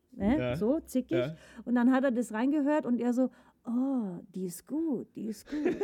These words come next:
Speaker 2: <laughs>
Speaker 1: Hat er dann gesagt. Und dann hat er es mir noch mal gesprochen. War irre.
Speaker 2: Geil.
Speaker 1: Mit dem hab ich dann noch einige Trailer gemacht.
Speaker 2: Ich wollte gerade sagen, dann war das Eis gebrochen, oder?
Speaker 1: Das Eis war dann gebrochen, ja. Das Eis war dann gebrochen. Ich durfte dann, er, er hat sehr gerne mit mir vertont. Ich war immer furchtbar angespannt, hab geschwitzt wie noch mal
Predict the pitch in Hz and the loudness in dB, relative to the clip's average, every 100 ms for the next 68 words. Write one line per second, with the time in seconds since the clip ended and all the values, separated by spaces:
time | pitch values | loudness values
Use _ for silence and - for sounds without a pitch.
0 | - 427 - 208 202 208 247 165 - - | -2 -2 -2 -2 0 0 0 -2 -8 -8
1 | - - 202 - - - _ - _ _ | -8 -8 -10 -12 -14 -18 _ -16 _ _
2 | - - 220 330 277 269 226 277 - 240 | -10 -2 0 2 0 0 4 4 4 -2
3 | 220 247 208 208 196 185 - 175 185 170 | 0 -2 -4 -4 -2 -4 -8 -10 -10 -8
4 | 170 - 214 226 190 190 240 175 185 180 | -10 -6 -6 -4 -6 -6 -4 -4 -4 -2
5 | 143 131 - 233 208 202 262 277 269 254 | -2 -4 -6 -6 -4 4 6 6 6 6
6 | 240 226 226 254 262 220 214 - 226 214 | 4 4 4 6 6 6 2 2 2 2
7 | 202 196 202 - 180 202 220 214 180 208 | 2 0 -2 -2 2 4 4 4 2 2
8 | 190 202 208 196 185 190 - 156 165 202 | 4 4 2 2 2 0 2 2 2 2
9 | 254 202 147 143 196 262 254 311 330 311 | -2 0 0 0 0 0 4 4 4 0
10 | 285 285 277 - 233 220 208 202 202 214 | 2 2 0 -2 -6 -4 -4 -2 -4 -4
11 | 220 247 233 233 226 202 233 302 320 254 | -4 -4 -4 -6 -6 -4 -4 -2 -2 -2
12 | 247 302 320 285 262 262 233 233 247 269 | 0 0 0 -2 -2 0 -2 -4 -2 -2
13 | - - 254 220 247 302 262 277 285 277 | -4 -2 -2 0 0 2 2 2 2 0
14 | 233 269 302 247 - 240 254 269 - 294 | -2 0 0 -2 -4 0 0 0 -2 -4
15 | - 233 262 247 - 208 233 240 - 233 | -2 0 2 0 -2 -2 -2 -2 -4 -6
16 | 214 240 - 247 262 254 202 | -4 -8 -2 4 4 4 -4